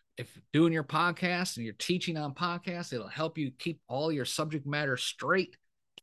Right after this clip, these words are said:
It's easy to use, easy to implement, and it is so effective. I've had nothing but raving reviews on this video and this training.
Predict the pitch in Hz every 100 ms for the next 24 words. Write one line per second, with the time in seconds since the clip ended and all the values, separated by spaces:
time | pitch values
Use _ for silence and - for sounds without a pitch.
0 | _ - 113 - 202 233 214 214 202 196
1 | 202 196 - 220 254 226 196 180 160 156
2 | 156 160 160 - 151 156 170 175 175 160
3 | 165 156 - 143 147 147 - 139 131 -
4 | 117 - 101 98 135 143 127 110 156 156
5 | 139 120 127 135 127 117 110 107 104 98
6 | 101 104 - - - - - 107 117 98
7 | 98 101 - 123 107 104 - - 123 107
8 | 87